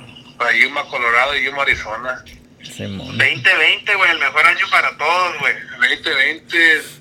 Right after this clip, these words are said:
Speaker 1: pa' todos, un desmadre, un desmadre bueno el pasado. Qué bueno.
Speaker 3: Sí.
Speaker 1: Y ojalá no sea el último, porque
Speaker 2: Simón.
Speaker 1: hay mucho, hay, hay, hay muchos desiertos, dijo los tucanes, ¿o qué era?
Speaker 2: <laughs>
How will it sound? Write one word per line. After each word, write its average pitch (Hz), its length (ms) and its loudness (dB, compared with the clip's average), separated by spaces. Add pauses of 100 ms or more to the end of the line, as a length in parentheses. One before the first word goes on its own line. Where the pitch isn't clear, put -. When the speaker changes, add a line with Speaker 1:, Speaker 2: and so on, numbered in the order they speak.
(400)
Speaker 1:
pa' 120 260 2
todos, 180 360 -4
un 180 140 -8
desmadre, 156 520 0
un 175 120 -6
desmadre 175 480 -2
bueno 147 240 -2
el 165 80 -6
pasado. 135 500 -4 (180)
Qué 147 80 -2
bueno. 127 320 -6 (600)
Speaker 3:
Sí. - 160 -18
Speaker 1:
Y 196 40 -4
ojalá 175 300 2
no 175 100 -2
sea 175 120 -2
el 170 60 -4
último, 180 280 -4 (480)
porque - 300 -6 (760)
Speaker 2:
Simón. 107 680 -6
Speaker 1:
hay - 80 -2
mucho, 139 400 -4
hay, 131 140 4 (100)
hay, 143 400 0
hay 135 200 0
muchos 165 320 -2
desiertos, 143 500 0
dijo 147 220 -6
los 131 180 -10
tucanes, 131 420 2
¿o 151 80 -4
qué 156 160 -2
era? 185 180 -2 (800)
Speaker 2:
<laughs> 135 520 -2